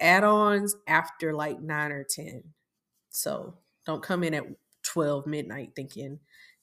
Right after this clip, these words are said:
you still gonna get your foot massage, 'cause you're not. But anyway, had a, had a happy, um, B-day to D Dizzle. So then Mister Webb and I recently went to Macon.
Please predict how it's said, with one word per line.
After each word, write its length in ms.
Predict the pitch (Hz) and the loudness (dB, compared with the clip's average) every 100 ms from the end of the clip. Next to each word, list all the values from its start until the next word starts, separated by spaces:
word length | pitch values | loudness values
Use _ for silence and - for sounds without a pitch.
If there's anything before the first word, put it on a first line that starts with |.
| _ | _
you 120 | 147 | -4
still 180 | 156 165 | -2 -2
gonna 160 | 151 147 | -2 -4
get 120 | 147 | -6
your 180 | 139 135 | -8 -10
foot 360 | - - 170 - - _ _ _ | -8 0 2 2 -4 _ _ _
massage, 540 | 147 135 - 90 - - - | 0 2 2 -2 -6 -8 -4
'cause 160 | - 147 | -4 -2
you're 80 | 131 | -6
not. 140 | - - _ _ _ _ _ _ _ - _ | -10 -16 _ _ _ _ _ _ _ -20 _
But 400 | 277 - - - - - - | 10 10 4 -14 -20 -4 8
anyway, 380 | 370 269 131 - - _ - - - _ _ | 10 10 6 2 -12 _ -8 -8 -14 _ _
had 220 | - 220 | 4 6
a, 200 | 196 - | 6 2
had 200 | - 202 | 0 2
a 420 | 190 180 165 175 175 - | 2 2 0 -4 -8 -2
happy, 500 | 208 190 180 170 165 - 180 | 0 0 -2 -2 -6 -10 -8
um, 420 | 160 156 151 147 160 _ _ | -6 -6 -6 -8 -14 _ _
B-day 400 | 202 180 156 143 - _ _ _ - | -2 -2 -2 -6 -10 _ _ _ -2
to 80 | 170 | 2
D 160 | 170 | 2
Dizzle. 300 | 151 143 - - - - - | 2 0 -2 -6 -16 -12 0
So 400 | - - 220 139 - - _ _ _ _ _ _ _ | 8 12 10 8 -2 -18 _ _ _ _ _ _ _
then 440 | 233 302 180 202 - - - - | 10 12 10 8 -2 -14 -8 2
Mister 240 | 254 226 | 4 6
Webb 220 | 233 302 | 6 6
and 100 | 170 | 6
I 260 | 147 156 247 - - _ _ - | 4 2 -2 -8 -20 _ _ 6
recently 580 | 240 349 160 165 233 247 | 8 10 6 2 -2 4
went 240 | 185 185 | 4 8
to 140 | - 285 | 6 6
Macon. 520 | 196 156 - 131 | 4 0 0 -6